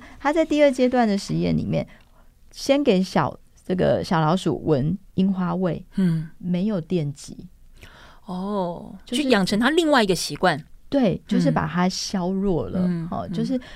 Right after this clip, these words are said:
Speaker 1: 只给他闻樱花味，但是没有给他电击。
Speaker 2: 嗯。
Speaker 1: 久而久之，他已经习惯了樱花味。
Speaker 2: 嗯。
Speaker 1: 那他生出来的小老鼠
Speaker 2: 嗯。
Speaker 1: 也不会害怕了。
Speaker 2: 对。
Speaker 1: 所以这告诉我们什么？可以改变。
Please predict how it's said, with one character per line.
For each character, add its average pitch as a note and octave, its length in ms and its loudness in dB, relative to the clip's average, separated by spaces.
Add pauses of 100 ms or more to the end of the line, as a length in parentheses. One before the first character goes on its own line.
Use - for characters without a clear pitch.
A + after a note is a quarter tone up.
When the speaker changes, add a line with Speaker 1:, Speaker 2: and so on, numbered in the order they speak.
(140)
Speaker 1:
只 - 120 0
给 A#3+ 140 6
他 A3+ 160 2
闻 G3+ 180 2
樱 G3 220 2
花 F3+ 260 0
味， F3+ 320 2
但 A#3+ 140 -2
是 B3+ 140 -4
没 A3 120 2
有 F3 140 0
给 E3 140 -4
他 D#3+ 180 -4
电 D#3 340 -4
击。 - 300 -10
Speaker 2:
嗯。 E3 300 -4 (160)
Speaker 1:
久 G#3 220 2 (100)
而 G3 220 2
久 G3 280 -2
之， D#3+ 420 -4 (240)
他 C#4+ 200 -8
已 A#3 100 0
经 F3+ 160 0
习 E3 300 -6
惯 G#3 200 -6
了 E3 80 -4
樱 D#3 300 -6
花 D3 240 -10
味。 D3+ 300 -4
Speaker 2:
嗯。 F#3 320 0
Speaker 1:
那 D4 100 -2
他 C#4 220 -4
生 D4+ 280 -4
出 F4+ 220 -4
来 C4+ 100 2
的 F#3+ 140 2
小 D#3+ 200 -2
老 D3 200 -2
鼠 D#3 300 -8 (100)
Speaker 2:
嗯。 F#3 380 -4
Speaker 1:
也 E3+ 120 0
不 D3+ 220 -8
会 G3 220 -4
害 F3 240 -6
怕 D3+ 320 -10
了。 - 200 -14
Speaker 2:
对。 F3 280 -6 (340)
Speaker 1:
所 D4 160 -2
以 C#4 40 -2
这 C#4+ 120 2
告 C4 160 2
诉 B3 160 -2
我 F3 140 2
们 C#3+ 180 0
什 - 240 -4
么？ - 160 -8 (1400)
可 - 100 -10
以 F#3 60 -6
改 D#3+ 240 -10
变。 D#3 180 -8